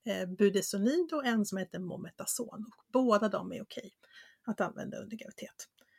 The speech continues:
Och samma sak där, det håller sig lokalt i näsan. Ehm, och när det gäller, vi får ju ofta lära oss där att nä-,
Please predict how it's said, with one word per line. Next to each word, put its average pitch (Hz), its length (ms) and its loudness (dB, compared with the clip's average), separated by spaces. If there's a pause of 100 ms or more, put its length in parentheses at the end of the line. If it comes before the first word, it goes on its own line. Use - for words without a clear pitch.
(720)
Och - 60 -4
samma 285 220 4
sak 220 240 0
där, 175 160 4
det 233 80 4
håller 190 260 4
sig - 180 -4
lokalt - 640 -10
i 226 60 0
näsan. - 460 -6 (560)
Ehm, 220 360 6 (640)
och 254 100 8
när 247 180 10
det 247 80 8
gäller, 233 600 8 (1600)
vi 262 140 6
får 302 140 6
ju 285 40 10
ofta 240 220 4
lära 233 280 10
oss 226 100 6
där 196 180 4
att 196 120 0
nä-, 220 220 8